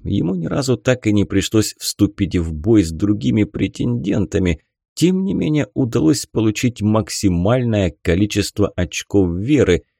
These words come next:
В глубине души Хиро понимал, что так не могло продолжаться вечно,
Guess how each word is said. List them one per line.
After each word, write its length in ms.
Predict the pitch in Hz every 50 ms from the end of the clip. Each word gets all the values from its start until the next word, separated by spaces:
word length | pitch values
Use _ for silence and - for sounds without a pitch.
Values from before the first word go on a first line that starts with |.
| _ _ _ _ _
В 120 | - 92 87
глубине 460 | 82 98 95 98 - - 143 185 208
души 380 | 196 185 - 160 - - 143 147
Хиро 300 | - - - - - 151
понимал, 580 | - _ - 120 120 123 139 156 170 165 139 120
что 280 | - - - - 104
так 400 | 101 - - - 131 123 120 -
не 140 | - 104 104
могло 380 | 107 113 110 107 - 175 170 156
продолжаться 880 | 156 - - 101 95 110 120 123 113 113 117 101 90 - - - 123
вечно, 540 | 127 123 101 - - - - - 78 73